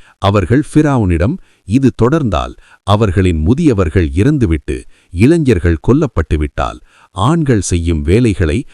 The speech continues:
அவர்களின் பெண்களால் செய்ய முடியாது. இறுதியில் நாம் தான் அவை செய்ய வேண்டியிருக்கும்" என்று கூறினார்கள். எனவே ஃபிரவுன் ஒரு ஆண்டு சிறுவர்களை கொல்ல வேண்டுமென்றும்,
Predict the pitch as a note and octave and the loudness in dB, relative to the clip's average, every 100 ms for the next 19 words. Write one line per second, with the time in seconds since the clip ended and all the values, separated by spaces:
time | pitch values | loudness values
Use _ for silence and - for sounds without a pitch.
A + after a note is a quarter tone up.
0 | _ - F#2+ G2+ F#2 F2+ D#2 - C#3 D#3+ | _ -4 0 0 2 0 0 0 0 0
1 | F#2+ D2+ D2 - D3 C3+ F2+ D#2+ C#2+ C2+ | 0 -2 -2 -2 0 0 0 -2 -2 -6
2 | C2 - _ _ - F2 C#3+ E3+ B2 F#2 | -10 -16 _ _ -10 2 4 4 2 0
3 | D#2+ C#2 D2+ A2+ C3 B2 D3 E3+ G2 F2+ | 0 -2 -2 0 0 0 -2 -4 -4 -2
4 | D#2+ A2+ C3+ C#3 F#2+ F#2 E2+ E2+ E2 - | -2 -2 0 0 0 0 0 -2 -2 -2
5 | C3 F2+ D2 D#2+ - G2 E2+ D2 C2+ C2 | -2 0 -4 -4 0 0 0 -2 -4 -10
6 | - _ _ _ _ F#2 G2 G2+ G2+ F2 | -12 _ _ _ _ 0 2 2 2 0
7 | A#2+ C3 G2+ F#2+ E3 - _ - G2+ G#2 | 0 0 2 0 -2 -8 _ 0 2 4
8 | B2 D#3 G#2 - D3+ E3+ B2 G2 F2+ - | 2 2 0 2 2 2 0 0 0 0
9 | G#2+ C#3 C3 F#2+ F2 E2 D2+ D2+ B2+ | 0 2 2 0 0 0 -2 0 -2